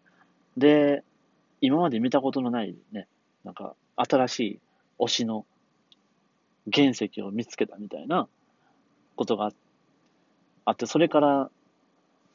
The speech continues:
世界が広がるようなこともあるのかなっていう。もうなんならこう、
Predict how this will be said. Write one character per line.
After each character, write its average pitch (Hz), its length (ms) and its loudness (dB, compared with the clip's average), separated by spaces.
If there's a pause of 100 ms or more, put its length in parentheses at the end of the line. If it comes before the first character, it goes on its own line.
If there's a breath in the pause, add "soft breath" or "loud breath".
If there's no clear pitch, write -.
(300)
世 - 440 -2
界 107 160 -4
が - 100 -12
広 113 200 -2
が 110 80 0
る 107 140 -8 (1080)
よ 160 140 8
う - 20 4
な 139 100 2
こ 160 120 0
と 143 100 0
も 139 240 -4 (840)
あ 131 100 6
る 170 100 4
の 170 120 2
か 120 140 2
な 113 120 -4
っ - 20 -8
て - 220 -20
い - 20 -20
う。 - 40 -20 (800)
も 120 80 0
う - 20 2
な 147 140 8
ん 175 80 4
な 214 100 6
ら 180 140 8
こ 120 520 6
う、 - 40 -20